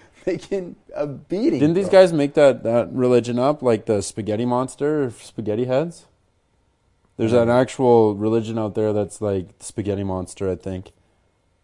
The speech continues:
Speaker 1: I've never heard of this one.
Speaker 2: They're just people who wear spaghetti strainers on their head. That's
Speaker 1: Spaghetti
Speaker 2: like
Speaker 1: strainers on the head? Like
Speaker 2: Yeah.
Speaker 1: the
Speaker 2: Yeah, yeah, yeah. It's a giant troll, but it's like, it's making fun of things like this.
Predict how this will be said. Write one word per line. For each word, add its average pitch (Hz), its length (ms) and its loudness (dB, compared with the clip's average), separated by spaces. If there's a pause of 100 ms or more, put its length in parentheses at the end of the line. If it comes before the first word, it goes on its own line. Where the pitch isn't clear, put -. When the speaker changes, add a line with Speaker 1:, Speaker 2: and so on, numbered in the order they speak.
(440)
Speaker 1:
I've 92 100 -12
never 87 200 -14
heard 85 160 -16
of 87 80 -18
this 87 120 -20
one. 113 80 -2
Speaker 2:
They're 131 200 8
just 117 220 -4
people 127 300 -2
who 117 80 -2
wear 117 220 4
spaghetti 107 360 -4
strainers 101 440 -6
on 95 160 -6
their 92 100 -8
head. 90 280 -6 (500)
That's 120 140 2
Speaker 1:
Spaghetti 151 240 4
Speaker 2:
like - 80 -8
Speaker 1:
strainers 151 440 -6
on 170 100 -6
the 170 80 -6
head? 175 180 -6
Like 143 80 2
Speaker 2:
Yeah. 123 100 8
Speaker 1:
the 117 220 -6 (340)
Speaker 2:
Yeah, 120 200 4
yeah, 110 140 8
yeah. 104 220 2 (180)
It's 131 140 -4
a 147 60 2
giant 123 360 2
troll, 113 320 2
but 104 140 0
it's 107 180 -4
like, 107 160 0
it's 110 180 -6
making 117 300 -4
fun 107 220 -4
of 98 100 -6
things 101 260 -6
like 95 180 -4
this. 95 360 -8